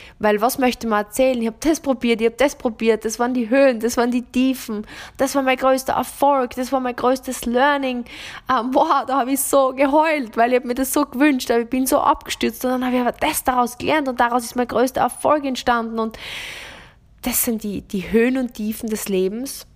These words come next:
die das Leben ausmachen, die das Leben lebendig machen, die das Leben lebenswert machen. Und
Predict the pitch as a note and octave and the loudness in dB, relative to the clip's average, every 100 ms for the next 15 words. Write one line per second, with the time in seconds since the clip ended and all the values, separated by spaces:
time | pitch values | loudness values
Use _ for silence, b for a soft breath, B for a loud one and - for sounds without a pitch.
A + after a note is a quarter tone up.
0 | - - - - - _ _ - - - | -20 -20 -20 -20 -20 _ _ -20 -20 -12
1 | - F#3+ - F3+ F3+ - G#3+ - F#3 F3+ | -6 -4 -2 -2 -2 -2 -2 -4 -6 -6
2 | F3+ F3+ G3+ F#3 G3+ G3 F#3+ F#3 F#3+ G#3+ | -8 -6 -4 -2 -2 -2 -2 -2 -2 -2
3 | G#3+ - G3 G3 F#3+ F#3+ F#3 F#3 F3+ F3+ | -4 -4 -2 -4 -4 -4 -4 -4 0 0
4 | A3+ G#3+ F#3+ F3+ F#3 F3+ F#3+ F#3 F#3 | -2 -4 -4 -4 -4 -6 -6 -6 -8